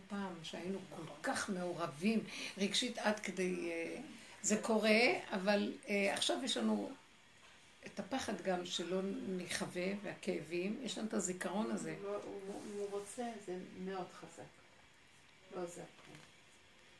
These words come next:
Speaker 1: אז בואי תקפוץ, אנחנו צריכים לקפוץ מהר ולהגיד, "לא רוצה לה-, לחוות בזה."
Speaker 2: אני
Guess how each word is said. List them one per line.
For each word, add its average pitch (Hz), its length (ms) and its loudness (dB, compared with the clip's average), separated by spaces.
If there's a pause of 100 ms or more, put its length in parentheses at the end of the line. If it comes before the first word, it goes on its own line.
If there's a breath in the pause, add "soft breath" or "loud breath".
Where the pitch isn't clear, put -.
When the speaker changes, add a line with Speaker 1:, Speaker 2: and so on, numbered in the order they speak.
(280)
Speaker 1:
אז 185 180 2
בואי 240 200 4
תקפוץ, - 260 -2 (420)
אנחנו 226 300 2
צריכים - 200 -6 (100)
לקפוץ - 320 -4
מהר 226 240 -2 (100)
ולהגיד, 190 340 -4
"לא 196 80 2
רוצה 208 260 -4
לה-, - 500 -12 (180)
לחוות - 500 -10
בזה." 208 260 -8 (840)
Speaker 2:
אני 156 80 -10